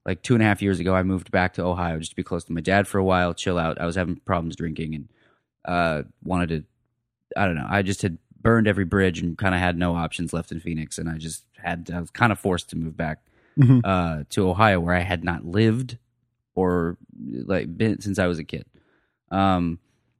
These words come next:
Speaker 1: and ended up in this just small rural town called Greenville in Ohio, and, uh, just started doing stand-up there. Not in Greenville, but in Dayton. It's the closest town.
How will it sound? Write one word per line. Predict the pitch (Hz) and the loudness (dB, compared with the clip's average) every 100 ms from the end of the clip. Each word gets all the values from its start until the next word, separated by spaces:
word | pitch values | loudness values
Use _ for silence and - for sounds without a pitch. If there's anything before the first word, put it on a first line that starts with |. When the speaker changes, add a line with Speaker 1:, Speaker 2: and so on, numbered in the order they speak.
| _ - | _ -6
Speaker 1:
and | 95 95 92 | 0 0 2
ended | 92 90 | 0 0
up | 92 | -2
in | 85 | -4
this | 85 - | -8 -8
just | 90 - | -8 -6
small | 101 95 92 87 | 0 2 2 0
rural | 87 90 87 80 | 0 0 0 -4
town | - 82 80 76 73 - | -6 -6 -4 -6 -10 -10
called | - 85 - | -10 -10 -4
Greenville | 92 90 82 80 78 55 - _ _ - | -2 0 -2 -4 -8 -8 -16 _ _ -4
in | 90 | -2
Ohio, | 87 90 76 65 - | -2 -2 -4 -6 -4
and, | 90 85 80 | -2 -2 -2
uh, | 76 82 73 | -4 -4 -4
just | - - | -8 -8
started | - 101 90 | 2 2 4
doing | 87 78 | 0 -4
stand-up | - 92 82 80 _ _ _ | -4 -2 -2 -4 _ _ _
there. | 85 90 85 78 - - _ _ - | -4 -2 -2 -4 -10 -18 _ _ 0
Not | 104 | 2
in | 90 - | 0 -4
Greenville, | 92 98 85 80 | -2 -2 -2 -4
but | 80 | -4
in | 90 85 | -4 0
Dayton. | 98 98 85 82 95 | 2 2 2 -6 -8
It's | 107 - | -12 -12
the | |
closest | - 92 87 85 - | -6 -4 -4 -6 -4
town. | 90 82 82 | -2 -2 -6